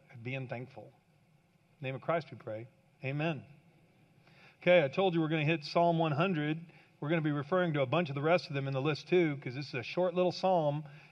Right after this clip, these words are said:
and it's powerful. Listen to it, the whole thing. "Shout with joy to the Lord, all the earth. Worship the Lord with gladness. Come before him singing with joy.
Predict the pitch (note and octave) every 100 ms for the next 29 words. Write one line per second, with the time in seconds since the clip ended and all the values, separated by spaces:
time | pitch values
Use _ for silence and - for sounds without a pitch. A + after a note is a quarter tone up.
0 | _ - C#3+ C#3+ E3+ - E3+ D#3+ - A2+
1 | C3+ F3+ D#3+ - A2+ A2 - F3+ G3+ G3+
2 | C#3 F#2+ - - - - - - F#3 A3+
3 | A3 C#3 A#2+ G3 A#3 G#3+ D3 D#3+ G#3 A#3
4 | G3 F3+ D#3+ F#3+ B3 A3 D3 D#3 G#3 G#3
5 | E3 C#3+ F#3 A#3 F#3+ - F3 G3+ A#3+ B3
6 | - E3 A#3 A#3 E3+ - A#3 G#3+ F#3 E3+
7 | - - G3+ B3+ B3 B3 F3 G3+ A#3 C3+